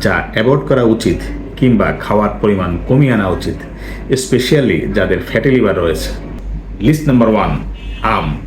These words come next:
যদিও আম অনেক সুস্বাদু, অধিক পরিমাণে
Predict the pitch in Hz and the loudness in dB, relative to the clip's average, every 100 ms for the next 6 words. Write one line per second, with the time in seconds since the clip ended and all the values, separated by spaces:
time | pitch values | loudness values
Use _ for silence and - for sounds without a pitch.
0 | - - - - - 85 104 117 139 104 | -10 -8 -10 -10 -6 0 2 4 4 4
1 | - - 110 110 113 110 110 - - - | 0 -4 -2 0 2 4 2 2 -2 0
2 | 147 104 85 - - - - - - - | 0 0 -2 -4 -8 -10 -10 -10 -8 -6
3 | - 107 143 - 135 139 131 | 0 2 2 2 2 4 4